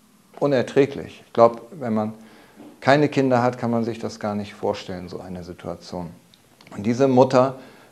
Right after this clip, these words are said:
musste aber funktionieren, weil sie noch zwei andere kleinere Jungs zu versorgen hatte und weil sie für die Familie auch da sein wollte. Und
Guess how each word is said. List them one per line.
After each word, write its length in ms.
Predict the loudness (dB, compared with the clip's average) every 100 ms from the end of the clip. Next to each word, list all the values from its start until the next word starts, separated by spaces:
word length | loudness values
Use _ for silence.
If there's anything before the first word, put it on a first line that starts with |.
| -2
musste 480 | 2 2 2 2 2
aber 400 | 0 6 4 4
funktionieren, 920 | -2 -4 -4 -4 0 2 2 -2 -8 -18 _ _ _ _ 0
weil 100 | 0
sie 100 | 2
noch 200 | 0 0
zwei 280 | 2 4 4
andere 420 | 0 0 0 -2
kleinere 460 | -2 0 2 2 0
Jungs 540 | 0 -2 -2 -10 -18 -20
zu 160 | -10 -4
versorgen 580 | 0 2 4 4 2 -8
hatte 380 | -6 -4 -4 -4
und 120 | -4
weil 120 | -4
sie 100 | -4
für 140 | -8
die 80 | -10
Familie 500 | -6 -2 -2 0 -2
auch 140 | -2 -2
da 200 | -2 0
sein 300 | -2 -2 0
wollte. 400 | 0 0 -6 -8 -16 -20 -20 -20 -20 -20 _ _
Und 400 | 2 2 0 -6